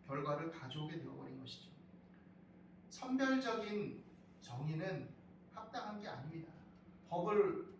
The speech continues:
어떤 한쪽에만 옳게 적용하고 다른 쪽에는 면피를 주-, 면피하게 하고 면하게 하고,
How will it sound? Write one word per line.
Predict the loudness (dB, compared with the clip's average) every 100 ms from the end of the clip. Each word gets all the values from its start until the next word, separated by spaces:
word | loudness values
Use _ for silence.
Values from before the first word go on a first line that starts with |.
| -12
어떤 | -6 -2 -2
한쪽에만 | 0 0 2 0 2 2 4
옳게 | 4 2 2
적용하고 | 0 0 0 -2 -6 -8 -10 -14 -16 -18 -18
다른 | -4 0 2
쪽에는 | 2 2 2 0 -2 -4
면피를 | -2 -2 -4 -10 -12 -8 -6 -2 -2
주-, | -4 -2
면피하게 | 0 0 -2 -2 0 0
하고 | -2 -4
면하게 | 0 2 2 2
하고, | 0 -2 -6 -8